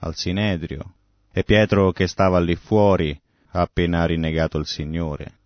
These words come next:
e ora è lì da qualche parte a piangere amaramente per questo.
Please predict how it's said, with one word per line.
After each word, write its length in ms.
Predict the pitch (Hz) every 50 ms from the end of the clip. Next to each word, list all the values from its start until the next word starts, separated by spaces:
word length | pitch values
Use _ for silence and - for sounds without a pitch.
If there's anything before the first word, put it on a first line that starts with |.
| _ _ _ _ _
e 120 | - 90
ora 300 | 92 104 104 104 95 92
è 60 | 90
lì 160 | 90 92 92 92
da 120 | 92 87
qualche 300 | 82 90 85 - - 78
parte 440 | - - 98 101 95 - - - 85
a 60 | 78
piangere 460 | - - 82 82 85 82 82 80 80
amaramente 680 | 78 78 78 78 78 78 80 80 80 80 78 - 80 76
per 180 | - 73 -
questo. 600 | _ - - 92 78 69 - - _ - - 90